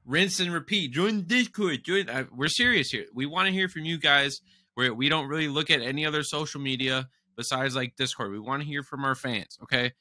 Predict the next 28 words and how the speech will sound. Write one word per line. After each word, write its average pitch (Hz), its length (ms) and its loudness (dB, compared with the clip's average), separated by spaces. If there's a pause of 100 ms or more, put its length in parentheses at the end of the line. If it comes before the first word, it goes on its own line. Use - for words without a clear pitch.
(340)
and, 127 280 2 (120)
like, 127 260 -2 (540)
<sighs> - 340 -8
just 160 180 -2
join 240 220 4
the 233 80 0
fucking 196 420 -4
Discord, 143 480 0
bro. 123 180 0
I'm 120 160 2
tired 165 400 6
of 139 200 -2
sitting 175 400 2
here. 156 360 8 (520)
<laughs> - 500 -14
Me 151 220 2
and 175 100 6
Adam 165 280 8
both 160 260 2
yelling 135 280 4
at 127 100 0
you 123 120 -4
guys 117 380 2
to 120 80 -8
join 123 240 -2
the 113 60 -6
Discord, 110 440 -6
okay? 135 260 0